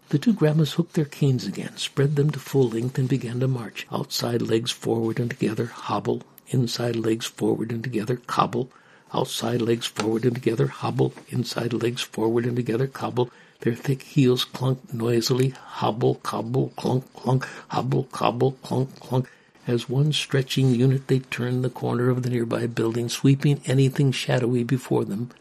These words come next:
Sure enough, a whole circle of dark shadows was inching closer and closer to another form, huddled in the courtyard of a housing complex. Dark things.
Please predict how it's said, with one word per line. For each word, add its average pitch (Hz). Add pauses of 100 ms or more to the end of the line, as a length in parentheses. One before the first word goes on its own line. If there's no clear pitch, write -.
(160)
Sure -
enough, 127
a 110
whole 135
circle 135
of 135
dark 123
shadows 110
was 101
inching 117
closer 127
and 123
closer 127
to 131
another 120
form, 123
huddled 170
in 120
the 113
courtyard 131
of 135
a 156
housing 123
complex. - (360)
Dark -
things. -